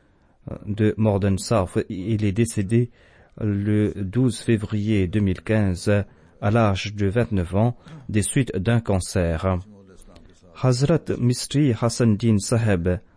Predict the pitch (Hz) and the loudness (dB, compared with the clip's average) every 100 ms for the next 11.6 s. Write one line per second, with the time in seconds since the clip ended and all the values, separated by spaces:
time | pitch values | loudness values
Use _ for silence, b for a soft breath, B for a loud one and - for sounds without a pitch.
0 | b 107 110 110 107 104 101 95 95 90 | b -2 0 0 0 2 2 0 -2 -4
1 | B B B - 113 127 107 101 107 110 | B B B -2 0 2 4 4 2 2
2 | 95 - 113 110 135 123 98 101 101 73 | 0 0 -2 0 2 2 2 0 -2 0
3 | 95 - 98 113 117 101 - 101 127 B | -4 -4 -6 -2 0 0 0 0 0 B
4 | B B 92 117 110 107 - 127 104 92 | B B 0 0 2 -2 2 2 2 -2
5 | b b b 110 107 113 107 101 107 104 | b b b -4 0 2 2 0 0 2
6 | 95 87 - 110 107 95 82 95 b b | 2 0 -2 -2 0 -2 -2 -4 b b
7 | b b b - 117 117 - 110 101 95 | b b b 0 2 2 0 2 2 0
8 | - 107 113 110 117 110 87 90 76 - | -2 -2 0 0 0 0 0 -6 -6 -4
9 | 107 - 127 104 104 107 - 98 113 107 | -4 -2 0 0 0 -2 -2 0 2 2
10 | 92 90 b b b b - 123 113 - | 2 -2 b b b b -2 0 0 0
11 | 101 - 110 87 90 | -2 0 0 0 -2